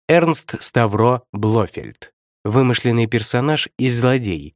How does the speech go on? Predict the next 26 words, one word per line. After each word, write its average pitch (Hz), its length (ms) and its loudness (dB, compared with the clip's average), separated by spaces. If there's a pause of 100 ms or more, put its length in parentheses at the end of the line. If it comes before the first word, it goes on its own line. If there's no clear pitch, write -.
из 123 160 0
серии 135 300 2
романов 127 480 -2
и 113 60 0
фильмов 123 420 0
о 120 60 2
Джеймсе 123 440 0
Бонде, 92 480 -4 (120)
созданных 147 600 0
Яном 117 400 0
Флемингом. - 680 -8 (460)
«Ни 147 140 2
за 160 140 2
кем 214 180 0
я 131 100 0
не 107 140 0
шпионю», 90 560 -6 (300)
сказала 101 540 0
Мэгги. 76 420 -8 (220)
«Просто 175 360 0
жду 120 180 -2
друга». 90 460 -8 (420)
На 117 160 4
мгновение 131 560 2
она 117 160 -2
подумала, 78 600 -6